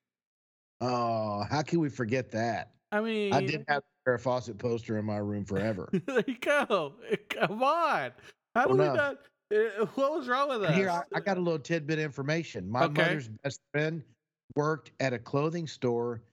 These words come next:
Speaker 1: in Corpus Christi where Farrah Fawcett did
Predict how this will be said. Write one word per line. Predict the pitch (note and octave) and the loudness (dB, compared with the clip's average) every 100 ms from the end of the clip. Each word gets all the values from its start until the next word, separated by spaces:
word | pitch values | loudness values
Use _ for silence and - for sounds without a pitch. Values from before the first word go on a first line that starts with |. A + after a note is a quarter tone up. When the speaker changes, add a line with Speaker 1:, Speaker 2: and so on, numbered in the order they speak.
| _ - | _ -6
Speaker 1:
in | A2+ | -4
Corpus | - C#3+ C3 C3 | 0 0 0 -6
Christi | - D#3+ D#3 - A#2 A2+ F#2 _ - | 0 0 0 -2 -2 -2 -8 _ -4
where | A#2 A2 | -2 -2
Farrah | C3 C3+ C#3 | 0 -2 -2
Fawcett | C3+ B2+ B2+ B2+ G#2 | -2 -2 -2 -6 -4
did | A2 | -4